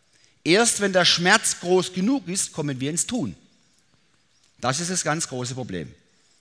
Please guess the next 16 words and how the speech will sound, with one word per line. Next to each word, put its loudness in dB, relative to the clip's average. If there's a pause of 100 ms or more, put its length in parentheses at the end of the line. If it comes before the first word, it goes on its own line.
(760)
Deswegen, -4
wenn 4
ihr 0
was 0
tut, -8
dann -6
ist -6
meine 0
große -4
Bitte -4
an -6
euch, -6 (360)
tut -6
es -4
bitte -6
präventiv. -10